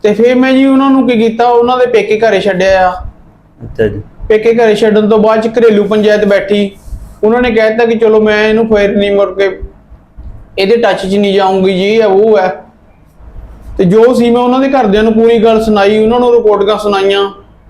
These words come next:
Speaker 1: ਜੋ ਜਾਣੀ ਉਹਦਾ ਸੀਗਾ ਉਹ ਸਾਰਾ ਕੁਝ ਉਹਨਾਂ ਨੂੰ ਦਿਖਾ ਦਿੱਤਾ। ਤੇ ਉਹਨਾਂ ਨੇ ਗਲਤੀਆਂ ਗੁਲਤੀਆਂ ਮੰਗੀਆਂ, ਮਾਫੀਆਂ ਮੂਫੀਆਂ ਮੰਗ ਕੇ ਉਹਨੂੰ ਭੇਜ ਦਿੱਤਾ।
Speaker 2: ਅੱਛਾ ਜੀ।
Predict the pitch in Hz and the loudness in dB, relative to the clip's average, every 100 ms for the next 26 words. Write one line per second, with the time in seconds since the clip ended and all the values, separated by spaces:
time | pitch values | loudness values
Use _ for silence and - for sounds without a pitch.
0 | - - - - - - - - 160 165 | -18 -18 -20 -20 -20 -20 -20 -12 -2 2
1 | 196 208 214 214 220 226 214 196 220 202 | 2 2 2 0 2 2 2 2 0 -2
2 | - - - - - 202 202 208 208 214 | -6 -16 -18 -16 -6 -2 0 0 0 2
3 | 208 214 220 233 220 220 220 180 180 202 | 0 2 0 0 0 0 0 0 0 0
4 | 190 196 - - - _ - - 220 240 | -2 -4 -12 -20 -20 _ -6 -2 0 0
5 | 254 220 220 220 247 226 233 247 240 214 | 0 0 0 0 0 0 2 0 0 0
6 | 208 214 214 214 214 - - - 196 202 | 0 0 -2 -4 -8 -20 -20 -6 -2 0
7 | 208 214 214 196 208 208 196 196 214 226 | 0 0 2 2 0 0 0 0 0 0
8 | 233 214 160 156 165 151 151 - - - | 2 2 2 -2 -2 -4 -8 -12 -12 -12
9 | - 117 113 113 104 104 | -8 -8 -6 -4 -4 -4